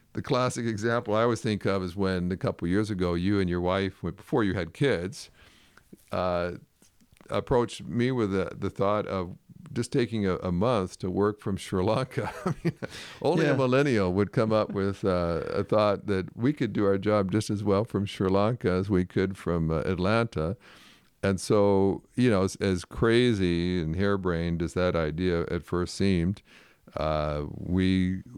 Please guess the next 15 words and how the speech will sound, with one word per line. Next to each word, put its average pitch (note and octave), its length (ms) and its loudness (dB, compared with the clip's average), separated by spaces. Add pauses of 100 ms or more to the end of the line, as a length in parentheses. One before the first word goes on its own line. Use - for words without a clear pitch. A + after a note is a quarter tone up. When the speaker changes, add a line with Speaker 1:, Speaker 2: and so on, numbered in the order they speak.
(180)
Speaker 1:
we F#2 200 2
decided F#2+ 360 0
to F#2+ 80 0
go A2 240 0
for F2 340 -2
it. - 180 -6
And F2 200 -4
so D#2+ 680 0
you F#2+ 400 2
and F#2 120 0
my E2 400 -2 (720)
travel G#2 640 4
addicted, F#2 600 0
uh, E2 260 0
daughter, G2+ 680 0